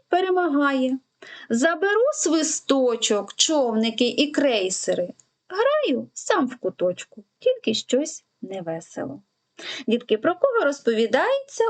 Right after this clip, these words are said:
у цьому віршичку? У віршичку розповідається про двох братиків, які між собою посварилися через гру. Так?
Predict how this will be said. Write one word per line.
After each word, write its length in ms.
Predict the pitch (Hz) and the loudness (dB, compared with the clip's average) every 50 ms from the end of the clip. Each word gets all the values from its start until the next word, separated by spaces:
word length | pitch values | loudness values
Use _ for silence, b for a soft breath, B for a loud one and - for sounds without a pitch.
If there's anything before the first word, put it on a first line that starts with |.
| - - | 0 0
у 160 | - 269 349 440 466 - _ _ _ | 0 2 2 0 0 -2 _ _ _
цьому 480 | _ - - 208 208 214 220 220 226 233 - _ _ | _ -2 0 0 2 2 2 0 0 -2 -8 _ _
віршичку? 800 | 190 175 175 185 185 180 - - - 175 - - - _ - 262 - _ _ _ _ b b b b b b | -10 -4 -2 0 0 2 0 -2 -2 -4 -10 -14 -18 _ -16 -16 -16 _ _ _ _ b b b b b b
У 60 | - 392 | -2 0
віршичку 640 | 392 381 403 480 554 571 - 508 508 - - 427 | 2 2 2 2 0 0 -2 -4 -4 -2 -2 0
розповідається 880 | 403 392 392 - - 349 330 339 294 330 359 403 427 415 415 - - 320 | 0 0 -2 0 -2 0 0 2 2 2 2 2 0 -2 0 0 0 0
про 220 | 311 - 269 277 | 2 2 0 2
двох 340 | 262 233 233 247 240 220 185 | 2 2 0 0 0 0 0
братиків, 640 | 185 - - 254 339 453 480 - 494 494 - 508 480 381 | 0 0 2 2 2 0 2 0 -2 0 0 0 2 2
які 480 | 262 240 226 233 - - 339 466 539 | 2 2 0 0 0 0 0 2 2
між 280 | 508 440 427 427 - - | 2 2 2 0 0 0
собою 760 | - - 220 214 202 220 254 302 349 349 359 359 370 370 392 - _ _ | 0 0 0 2 2 0 2 2 2 2 2 2 0 0 -2 -6 _ _
посварилися 1700 | _ - 214 220 226 247 254 254 - - 214 220 226 226 226 220 214 208 202 202 208 208 202 196 196 196 196 196 196 - - 196 190 185 | _ 0 2 2 2 0 0 -4 -8 -4 0 0 2 2 2 0 0 0 -2 -2 -2 -2 -2 0 0 0 0 0 -2 -2 -2 0 -2 0
через 760 | - - - - 196 202 208 208 202 196 196 196 - - - | 0 -2 0 2 2 2 2 2 2 0 -2 -2 -8 -10 -8
гру. 440 | - 190 175 180 196 196 190 180 180 - _ _ _ _ | -8 -6 -6 -2 -2 -2 -2 -2 -6 -10 _ _ _ _
Так? 300 | _ 285 381 523 - - | _ 0 0 0 -4 -10